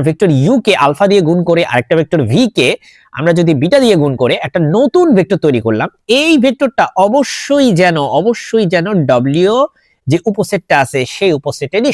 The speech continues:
সদস্য হয়। যদি এই দুইটা শর্ত মেনে চলে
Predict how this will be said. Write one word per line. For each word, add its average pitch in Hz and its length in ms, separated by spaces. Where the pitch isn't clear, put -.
সদস্য 117 300
হয়। 110 240
যদি 190 180
এই 190 100
দুইটা 196 260
শর্ত 143 240
মেনে 185 280
চলে 247 200